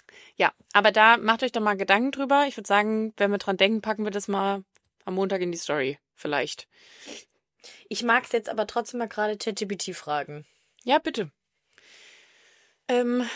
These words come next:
Speaker 1: vielleicht fülle ich irgendwie die Zeit, ich mü-, führe noch einen kleinen Sketch auf, bis du das da <laughs> angefragt hast.
Speaker 2: Du, wenn du einen hast.
Speaker 1: Äh,
Speaker 2: Wieso drehst du jetzt das Mikro von mir weg?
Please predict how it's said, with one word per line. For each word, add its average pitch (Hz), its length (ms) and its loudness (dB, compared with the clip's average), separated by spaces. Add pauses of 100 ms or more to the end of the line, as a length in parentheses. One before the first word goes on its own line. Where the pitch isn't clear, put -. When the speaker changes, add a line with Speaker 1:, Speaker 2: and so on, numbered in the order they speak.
(160)
Speaker 1:
vielleicht 220 260 0
fülle 269 240 0
ich 262 180 -6
irgendwie 247 500 -2
die 247 120 -10
Zeit, 233 360 2
ich - 100 -10
mü-, 220 120 -6
führe 247 240 0
noch 240 80 2
einen 220 100 0
kleinen 214 220 -2
Sketch - 360 -2
auf, 269 480 2 (140)
bis 240 240 -2
du 254 140 4
das 254 320 10
da 254 220 12
<laughs> 262 60 4
angefragt 247 760 6
hast. 240 160 -2
Speaker 2:
Du, 240 120 -6
wenn 214 140 -2
du 208 100 -2
einen 185 260 -6
hast. - 480 -8
Speaker 1:
Äh, 208 260 0
Speaker 2:
Wieso 247 200 -6
drehst 320 240 -4
du 311 40 -8
jetzt 294 100 -6
das 320 140 -6
Mikro 240 260 -8
von 170 200 -12
mir 160 140 -12
weg? - 260 -14